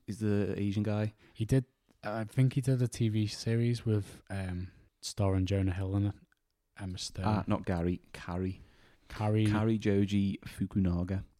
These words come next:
Speaker 2: No, I, so, uh, I am a
Speaker 1: Maniac.
Speaker 2: massive James Bond fan. Um, my granddad loves James Bond. Sort of grew up watching James Bond with my granddad. Spectre wasn't very good.
Speaker 1: Nope.
Speaker 2: Skyfall is really, really good.
Speaker 1: Mm-hmm.
Speaker 2: Um,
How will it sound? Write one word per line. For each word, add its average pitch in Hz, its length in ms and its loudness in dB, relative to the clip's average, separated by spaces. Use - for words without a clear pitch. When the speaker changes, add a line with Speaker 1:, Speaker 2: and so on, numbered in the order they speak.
Speaker 2:
No, 107 200 4
I, 107 100 -2
so, 107 220 -2
uh, 107 40 0
I 113 80 2
am 110 60 4
a 110 60 2
Speaker 1:
Maniac. 107 120 2
Speaker 2:
massive 101 480 -2
James 95 300 -2
Bond 92 280 -6
fan. 95 360 -8
Um, 98 320 -2
my 95 80 -4
granddad 95 560 -4
loves 101 260 -6
James 95 280 -4
Bond. 98 440 -2
Sort - 260 -6
of 101 60 -8
grew 95 200 -2
up 92 120 -6
watching 95 300 -8
James 92 220 -4
Bond 92 200 -6
with 92 100 -8
my 98 60 -4
granddad. 95 420 -4
Spectre - 440 -4
wasn't 98 260 -2
very 92 200 -2
good. 95 260 -6
Speaker 1:
Nope. 92 200 -6
Speaker 2:
Skyfall 98 800 -4
is 90 100 -6
really, 90 300 -4
really 90 240 -8
good. 87 240 -6
Speaker 1:
Mm-hmm. 101 320 -4
Speaker 2:
Um, 90 440 -12